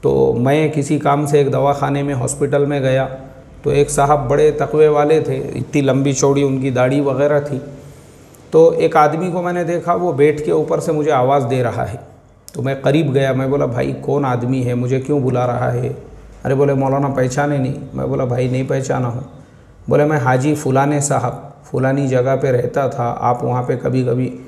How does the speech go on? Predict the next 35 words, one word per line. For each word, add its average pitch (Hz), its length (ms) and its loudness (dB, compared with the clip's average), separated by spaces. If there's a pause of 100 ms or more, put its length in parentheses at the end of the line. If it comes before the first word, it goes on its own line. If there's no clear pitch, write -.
(440)
जुमा 127 320 2
के 127 120 2
अंदर 127 240 2
बात 123 260 0
करने 127 340 -2
के 127 140 -2
लिए 127 180 0
आते 120 320 -2
थे।" 127 140 -4
मैं 131 120 -2
बोला, 156 160 0
"हाँ, 160 260 0
आता 165 240 0
था, 165 180 0
लेकिन 156 300 -2
वहाँ 139 240 0
पे 165 200 2
जो 160 160 2
हाजी 131 280 2
साहब 151 440 -2
थे, 143 100 0 (800)
माशाअल्लाह, 143 480 2
वो 147 100 4
तो 147 200 -2
लंबी 135 300 -2
चौड़ी 143 300 0
दाढ़ी 131 300 -2
वगैरह 139 380 -2
थी।" 127 120 -4
"नहीं, 135 160 -2
नहीं, 147 100 0
मैं 131 180 0
ही 143 180 0
हूँ," 151 220 2
बोले, 135 260 2